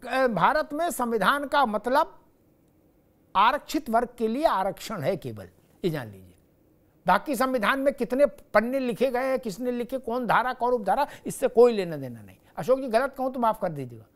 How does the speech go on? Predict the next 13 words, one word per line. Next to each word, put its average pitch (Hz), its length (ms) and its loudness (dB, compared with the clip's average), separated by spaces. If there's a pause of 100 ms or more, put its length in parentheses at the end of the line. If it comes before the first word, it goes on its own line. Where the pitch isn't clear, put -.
(1500)
ननकू 277 440 6
को 330 200 6
मतलब 269 400 2
है 311 120 6
कि 339 80 -6
संविधान 247 500 0
में 285 100 0
आरक्षण 240 440 0
है 294 300 6
म-, 269 160 -2
महफूज 226 640 0
कि 247 120 2
नहीं, 220 220 -2